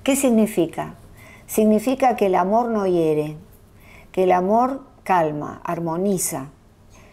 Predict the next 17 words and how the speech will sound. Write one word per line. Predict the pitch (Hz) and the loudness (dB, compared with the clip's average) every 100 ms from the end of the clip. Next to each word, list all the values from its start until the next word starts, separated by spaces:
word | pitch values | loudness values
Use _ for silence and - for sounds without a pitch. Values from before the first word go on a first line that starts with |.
| - | -18
que | - 170 | -4 -2
el | |
amor | 170 165 180 202 | 0 0 0 0
nos | 196 170 - - | -2 -6 -8 -8
seda, | - - 208 180 151 143 - - - - - | -4 0 2 2 0 -4 -8 -20 -20 -20 -10
¿m? | 240 214 - - - - - | -10 -10 -14 -20 -20 -20 -4
Que | 180 | 0
nos | 185 185 | 0 2
hace | 214 214 202 | 0 0 -2
sentir | - 175 170 190 | -2 -4 0 0
bien | 185 190 190 | 2 0 0
con | 180 170 | -2 -2
el | 165 175 | 0 0
otro | 180 175 | -2 -4
y | |
conmigo | 175 160 156 160 151 | -4 -4 -4 -4 -4
mismo. | 143 123 - - | -4 -6 -8 -14